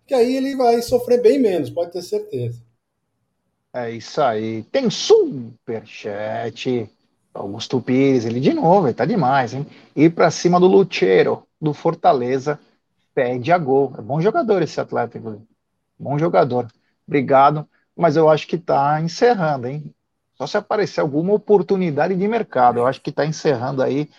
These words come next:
Speaker 2: esse assunto contratações. Não sei nem como chegou. Graças a Deus estamos contratando, então <laughs> agora, mano, já tá bom pra caramba. Claro, a gente queria outros jogadores também, mas, meu, também não é assim que,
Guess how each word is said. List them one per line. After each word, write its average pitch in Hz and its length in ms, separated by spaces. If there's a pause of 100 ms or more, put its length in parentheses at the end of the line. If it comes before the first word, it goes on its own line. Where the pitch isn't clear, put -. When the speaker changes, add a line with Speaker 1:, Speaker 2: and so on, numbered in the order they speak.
(280)
Speaker 2:
esse - 180
assunto 143 400
contratações. 139 840
Não 156 100
sei 185 140
nem 214 80
como 214 200
chegou. 175 560 (140)
Graças 196 340
a 190 100
Deus 180 220
estamos 196 240
contratando, 196 720
então 202 380
<laughs> - 20
agora, - 580 (460)
mano, 170 300 (400)
já 147 180
tá 160 220
bom 160 280
pra 170 160
caramba. 151 600
Claro, 156 260
a 131 40
gente 123 140
queria 135 320
outros 139 260
jogadores 139 500
também, 139 320
mas, 175 260
meu, 131 340 (400)
também 123 260
não 147 200
é 139 120
assim 147 380
que, 143 400